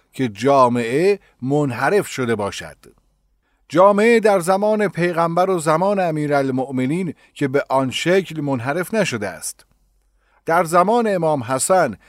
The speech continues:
که معاویه در رأس حکومت است، اگرچه خیلی از نشانه‌های آن انحراف پدید آمده است، اما هنوز به آن حدی نرسیده است که خوف تبدیل کلی اسلام وجود داشته باشد.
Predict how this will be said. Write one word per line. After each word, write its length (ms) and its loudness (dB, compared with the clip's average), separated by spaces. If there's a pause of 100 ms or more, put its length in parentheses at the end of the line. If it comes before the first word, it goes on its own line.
که 140 -2
معاویه 600 2
در 220 2
رأس 360 -2
حکومت 540 -4
است، 420 -2 (500)
اگرچه 520 4
خیلی 360 0
از 240 0
نشانه‌های 640 0
آن 160 0
انحراف 580 0
پدید 340 -4
آمده 320 0
است، 240 -4 (360)
اما 380 4
هنوز 460 0
به 100 2
آن 180 2
حدی 380 0
نرسیده 500 2
است 280 0 (240)
که 140 0
خوف 480 2 (180)
تبدیل 600 0
کلی 520 0
اسلام 640 2
وجود 260 -6
داشته 320 -4
باشد. 400 -10